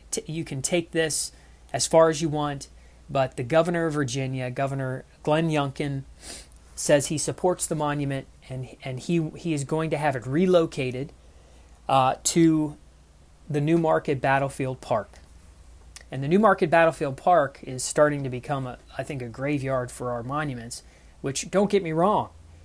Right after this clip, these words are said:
better our monuments go there than in a public works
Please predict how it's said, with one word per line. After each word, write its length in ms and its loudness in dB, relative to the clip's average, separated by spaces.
better 260 6
our 120 6
monuments 480 0
go 180 4
there 560 2
than 180 0
in 160 -2
a 160 -2
public 420 2
works 600 0